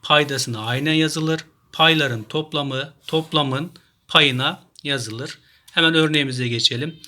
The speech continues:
Payları topluyorum. Üç, iki daha beş çocuklar yazdım. Sonra da paydanın bir tanesini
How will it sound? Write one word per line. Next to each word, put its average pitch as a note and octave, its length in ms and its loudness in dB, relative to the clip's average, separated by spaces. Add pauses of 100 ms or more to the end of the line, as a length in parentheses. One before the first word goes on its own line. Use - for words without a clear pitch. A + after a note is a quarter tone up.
(280)
Payları D#3 400 4
topluyorum. D3+ 600 -6
Üç, E3 300 -8
iki D#3+ 220 -6
daha D3 400 2
beş C3+ 420 4
çocuklar A#2+ 640 -6 (580)
yazdım. C3+ 500 -4 (280)
Sonra D#3 340 2
da B2+ 180 -4
paydanın D3 640 2
bir E3 180 -4
tanesini C#3 560 -6